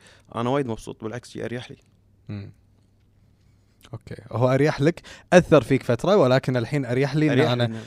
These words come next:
Speaker 1: بروحي.
Speaker 2: خلاص ما
Speaker 1: بروحي.
Speaker 2: أتوقع شيء من أحد
Speaker 1: بالضبط.
Speaker 2: و-
Speaker 1: ولا، ولا بتوقع. لأن، لأن أنا قاعد أشتغل بالأخير، قاعد أشتغل حق ناس، حق، حق الجمهور.
Speaker 2: حق الجمهور. مم.
Speaker 1: قاعد أشتغل حق نفسي وحق الجمهور، يعني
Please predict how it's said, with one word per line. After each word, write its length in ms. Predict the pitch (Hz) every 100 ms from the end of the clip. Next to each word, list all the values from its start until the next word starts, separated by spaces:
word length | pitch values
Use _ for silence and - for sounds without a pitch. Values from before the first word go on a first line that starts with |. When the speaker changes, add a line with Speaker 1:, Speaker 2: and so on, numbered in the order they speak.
| -
Speaker 1:
بروحي. 160 | 147
Speaker 2:
خلاص 320 | 127 104 95 139
ما 80 |
Speaker 1:
بروحي. 200 | 151 156
Speaker 2:
أتوقع 200 | 143 110
شيء 160 | 113 104
من 100 | 95
أحد 240 | 95 143
Speaker 1:
بالضبط. 200 | 190 123
Speaker 2:
و- 20 | 202
Speaker 1:
ولا، 200 | 202 135
ولا 200 | 165 190
بتوقع. 300 | 139 117 117 - 139 -
لأن، 160 | 127 139
لأن 420 | 135 - 127 127
أنا 440 | 120 85 - 151
قاعد 140 | 139 131
أشتغل 300 | 127 170 143
بالأخير، 280 | 123 135 147
قاعد 100 | 113
أشتغل 260 | - 117
حق 80 | 113
ناس، 400 | 113 107 - _ _ _ _
حق، 180 | - 117
حق 100 | - 113
الجمهور. 340 | 113 117 123
Speaker 2:
حق 80 | 110
الجمهور. 320 | 101 98 95 - _
مم. 140 | 104 101 _ _ _ _ _ _ - -
Speaker 1:
قاعد 180 | 123
أشتغل 260 | 113 - 127
حق 100 | 113
نفسي 260 | 123 131 120
وحق 100 | 110
الجمهور، 420 | - 113 117 107
يعني 200 | - -